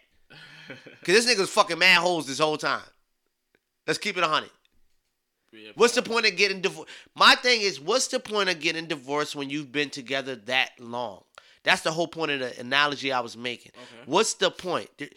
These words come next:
Speaker 2: anytime there has to be a point, there has to be money or something else.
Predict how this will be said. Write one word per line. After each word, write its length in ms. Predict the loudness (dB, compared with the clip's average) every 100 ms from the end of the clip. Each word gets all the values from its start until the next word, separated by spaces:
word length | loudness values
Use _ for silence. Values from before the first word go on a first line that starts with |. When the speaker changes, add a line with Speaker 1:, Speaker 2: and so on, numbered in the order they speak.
| -20 -8 0
Speaker 2:
anytime 540 | 2 2 4 6 6
there 140 | 2 2
has 240 | 4 2
to 100 | 0
be 120 | -2
a 40 | -2
point, 380 | -2 -4 -2
there 120 | -2 0
has 260 | 2 0
to 100 | -2 -6
be 160 | -6
money 440 | -6 -2 0 0 -6
or 120 | -8
something 400 | -6 -8 -6 -4
else. 260 | -4 -4